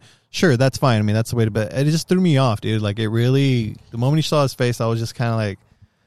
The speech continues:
uh, it was kinda like, um, <sighs>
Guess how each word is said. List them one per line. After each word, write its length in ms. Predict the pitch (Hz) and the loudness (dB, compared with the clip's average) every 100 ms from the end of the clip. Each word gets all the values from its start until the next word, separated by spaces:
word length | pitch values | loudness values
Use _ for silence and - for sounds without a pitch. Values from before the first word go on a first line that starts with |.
| _ _ _ _ | _ _ _ _
uh, 540 | 151 170 175 170 147 110 - - 127 139 | 0 4 4 6 4 2 -4 -12 -12 0
it 100 | 147 | 2
was 140 | 151 | 2
kinda 260 | 175 180 185 | 0 0 2
like, 240 | 180 160 | 2 4
um, 540 | 156 135 117 104 98 98 _ _ _ _ _ _ _ _ - | 4 4 2 0 -6 -14 _ _ _ _ _ _ _ _ -20
<sighs> 100 | - | -20